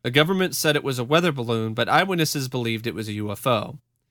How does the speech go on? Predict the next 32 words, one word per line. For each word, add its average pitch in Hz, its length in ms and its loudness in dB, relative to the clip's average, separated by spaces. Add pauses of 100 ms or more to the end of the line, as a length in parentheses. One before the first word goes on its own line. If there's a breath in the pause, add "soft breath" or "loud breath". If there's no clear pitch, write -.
(280)
The 160 80 0
story 240 280 6
began 190 340 4
in 160 300 0
July 147 440 4
of 170 100 4
nineteen 147 340 0
forty-seven 113 840 -2
when 113 180 -4
a 110 80 -2
violent 160 400 4
electrical 151 440 0
storm 131 420 -2
swept 123 320 -2
over 120 180 -2
the 110 100 -4
desolate 147 520 -2
plains 127 360 0
of 117 120 -4
south 117 260 -2
central 113 320 -4
New 107 80 -4
Mexico. 110 580 -8 (480)
I'm 156 140 4
gonna, 185 280 4
I'm 156 140 2
gonna 156 120 2
say 139 200 2
this 127 200 -2
about 120 180 -2
this 113 140 -6
segment. 113 340 -2